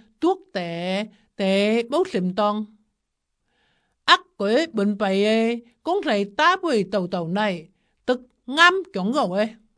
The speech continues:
Tệ xấu tông ấy cũng lấy tá bùi tàu tàu ấy, bố tỏ. Tệ bố lũ chuẩn tệ ngon ngon,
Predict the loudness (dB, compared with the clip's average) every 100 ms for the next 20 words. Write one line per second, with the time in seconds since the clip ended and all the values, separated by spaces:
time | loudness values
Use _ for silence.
0 | _ _ _ _ _ _ _ _ _ _
1 | _ _ -2 4 4 6 4 2 0 0
2 | 2 0 2 0 0 -2 -2 0 0 0
3 | 4 4 2 0 0 -2 -2 0 0 0
4 | 0 0 -2 0 2 2 -2 _ _ _
5 | -4 0 4 2 2 -12 _ _ _ _
6 | _ _ _ _ _ 0 2 4 2 2
7 | 2 4 4 4 2 -2 0 0 2 2
8 | 2 2 2 4 2 2